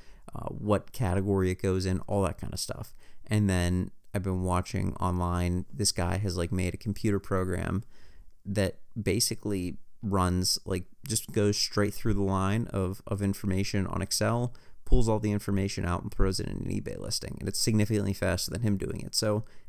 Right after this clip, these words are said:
that's where I wanna move to, like, things that are quicker, things that are more efficient, things that are actually, like, that can be teachable and don't require a lot of skill. Like,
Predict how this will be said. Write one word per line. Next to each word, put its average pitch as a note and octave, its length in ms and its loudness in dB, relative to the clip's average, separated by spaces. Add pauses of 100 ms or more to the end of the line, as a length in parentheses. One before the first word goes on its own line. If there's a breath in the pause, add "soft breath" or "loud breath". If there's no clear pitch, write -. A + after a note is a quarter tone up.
(140 soft breath)
that's A#2 300 2
where B2 100 2
I A#2 40 2
wanna A2 140 4
move G#2+ 280 2
to, F#2+ 120 0
like, F#2+ 160 -2
things C3+ 220 2
that C3 100 -2
are F2+ 60 0
quicker, - 340 6
things G#2+ 200 0
that A2 100 -2
are G#2 60 2
more G2+ 160 2
efficient, - 360 0
things G#2+ 160 0
that G#2 100 -2
are F#2+ 80 2
actually, F2+ 340 0
like, D#2 300 -4 (580 soft breath)
that A2 180 2
can A2 120 4
be G2 120 0 (100)
teachable G2 600 0
and G#2+ 120 0
don't G2 160 0
require - 380 -2
a C2 80 -2
lot A1 160 0
of - 40 -4
skill. - 320 -2
Like, F#2+ 220 -4